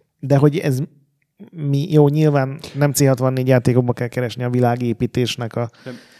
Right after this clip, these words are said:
Speaker 2: Ez úgy van, hogy
Speaker 1: legmagasabb
Speaker 2: először meg
Speaker 1: fokát.
Speaker 2: kell találnod a helyszínt, ahol majd használhatod azt a tárgyat, és utána veheted fel a tárgyat.
Speaker 1: Mhm. Jó, ez egy fasság.
Speaker 2: Abszolút, az teljesen az. És, ö,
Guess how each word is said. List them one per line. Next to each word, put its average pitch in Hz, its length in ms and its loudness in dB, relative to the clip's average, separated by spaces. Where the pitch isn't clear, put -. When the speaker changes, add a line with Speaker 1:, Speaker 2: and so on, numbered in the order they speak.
Speaker 2:
Ez 110 160 -10
úgy 135 180 -2
van, 120 120 0
hogy 110 120 0
Speaker 1:
legmagasabb 113 260 4
Speaker 2:
először 110 280 4
meg 120 100 2
Speaker 1:
fokát. 120 120 -2
Speaker 2:
kell 113 100 -2
találnod 92 320 -2
a 85 60 0
helyszínt, 87 680 -8
ahol 87 360 0
majd 85 280 -4
használhatod 82 580 -6
azt - 320 -12
a - 400 -18
tárgyat, 82 460 -10
és 92 100 -8
utána 90 320 0
veheted 82 320 -8
fel - 160 -10
a - 40 -10
tárgyat. 85 400 -14
Speaker 1:
Mhm. 139 280 -8
Jó, 127 140 0
ez 123 100 2
egy 131 140 4
fasság. 113 640 -4
Speaker 2:
Abszolút, - 540 -4
az 85 140 -8
teljesen 90 440 0
az. 90 160 -4
És, 95 340 -6
ö, 101 260 0